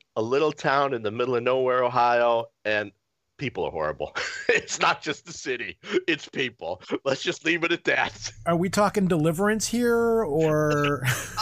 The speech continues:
Speaker 1: Uh, uh, no, not, not to that extent, no. But lots of just, lots of just, uh, <sighs> well, lots of just drunken or drugged up young men who have nothing better to do but to F with hikers and campers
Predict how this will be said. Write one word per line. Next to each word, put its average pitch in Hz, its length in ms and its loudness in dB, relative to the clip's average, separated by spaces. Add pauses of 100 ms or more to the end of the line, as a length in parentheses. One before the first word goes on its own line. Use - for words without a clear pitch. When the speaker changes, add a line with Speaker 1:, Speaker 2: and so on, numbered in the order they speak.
(300)
Speaker 1:
Uh, 233 320 6
uh, 220 320 4
no, 160 460 0
not, 214 260 -2
not 202 280 -2
to 175 80 -4
that 143 260 -4
extent, 127 480 -6
no. 123 300 -4
But 147 180 -2
lots 202 320 2
of 156 80 -2
just, 160 400 0 (220)
lots 190 240 2
of 160 60 -8
just, 170 280 -6
uh, 135 220 0 (680)
<sighs> - 480 -4
well, 311 460 2 (320)
lots 269 240 0
of 415 80 -6
just 247 280 -2
drunken 320 600 0 (140)
or 127 240 4
drugged 208 420 0
up 240 180 0
young 175 300 0
men 117 380 2
who 113 100 -6
have 127 160 2
nothing 180 340 0
better 180 220 2
to 143 100 0
do 98 280 -6
but 110 220 -6
to - 120 -4
F 160 200 0
with 165 120 -2
hikers 170 680 0
and 95 120 -12
campers 151 880 -2